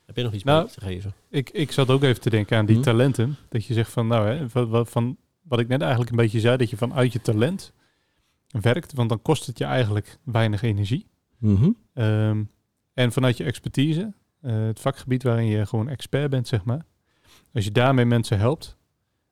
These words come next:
Speaker 2: dan ben je gewoon dienend bezig, denk
Speaker 1: Mhm.
Speaker 2: ik. En dan gaat het, en dan, dan, dan, dan komt het ook. Dan hoef je daar ook niet heel veel moeite voor te doen,
Speaker 3: Nee.
Speaker 2: is mijn ervaring.
Speaker 1: Mhm.
Speaker 2: Ehm, om, om werk binnen te halen. Als je, want dan blijf je dicht bij jezelf.
Speaker 1: Ja.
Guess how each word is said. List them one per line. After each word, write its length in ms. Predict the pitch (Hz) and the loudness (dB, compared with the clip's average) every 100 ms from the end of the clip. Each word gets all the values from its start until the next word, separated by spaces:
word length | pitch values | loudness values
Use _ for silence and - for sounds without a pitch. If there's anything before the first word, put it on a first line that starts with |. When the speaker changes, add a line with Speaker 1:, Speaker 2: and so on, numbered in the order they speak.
| _ _ _ | _ _ _
Speaker 2:
dan 200 | 123 120 | 0 2
ben 100 | 117 | 2
je 140 | 113 | 2
gewoon 240 | 107 113 104 | 2 0 0
dienend 380 | 123 110 98 - | 0 0 -4 0
bezig, 420 | 120 135 101 - | 2 2 0 -6
denk 220 | - 98 | -6 -2
Speaker 1:
Mhm. 100 | 113 131 | 0 -2
Speaker 2:
ik. 100 | - | -2
En 100 | 113 | -2
dan 120 | 104 | -2
gaat 220 | - 127 | 0 0
het, 220 | 120 110 - - | -2 -6 -12 -8
en 180 | 117 | -4
dan, 220 | 107 113 110 | 0 0 2
dan, 300 | 113 110 110 - _ _ _ _ _ _ | 0 -2 -6 -16 _ _ _ _ _ _
dan, 260 | - 113 107 | -6 -4 -2
dan 140 | 113 | -2
komt 220 | - 208 - | -2 -2 -2
het 120 | 113 | -2
ook. 320 | 101 92 - - _ | -2 -2 -10 -16 _
Dan 280 | 127 120 123 | -4 -2 2
hoef 220 | 117 151 | 0 0
je 80 | 131 | 0
daar 180 | 127 185 | 0 0
ook 120 | 196 | -2
niet 160 | 170 | -2
heel 220 | - 151 120 | 0 0 4
veel 320 | 131 131 127 | 4 4 4
moeite 460 | 120 120 151 156 113 | 0 2 2 0 -2
voor 180 | 113 | -2
te 120 | - 107 | -2 -2
doen, 300 | 104 98 95 | -2 -4 -6
Speaker 3:
Nee. 160 | 107 110 | -6 -6
Speaker 2:
is 100 | 104 | -2
mijn 220 | 104 98 | 0 0
ervaring. 460 | 92 98 95 98 110 _ _ | -2 -2 -2 -2 -6 _ _
Speaker 1:
Mhm. 220 | 117 127 147 | -8 -8 -8
Speaker 2:
Ehm, 540 | - 104 101 101 104 135 - - | -4 -2 0 0 -2 -4 -8 -2
om, 220 | 117 127 | -2 0
om 140 | 123 | 0
werk 240 | 120 139 113 | 2 2 2
binnen 200 | 104 101 | -2 -2
te 80 | |
halen. 260 | 98 98 110 | -2 -2 -2
Als 160 | 131 - | -4 0
je, 220 | 120 120 | 0 2
want 160 | 117 | 0
dan 120 | 123 123 | 0 2
blijf 200 | 123 113 | 2 2
je 60 | |
dicht 160 | 117 117 | 0 0
bij 140 | 107 | 0
jezelf. 420 | 98 117 208 - _ | 0 0 -4 -8 _
Speaker 1:
Ja. 200 | 123 | -6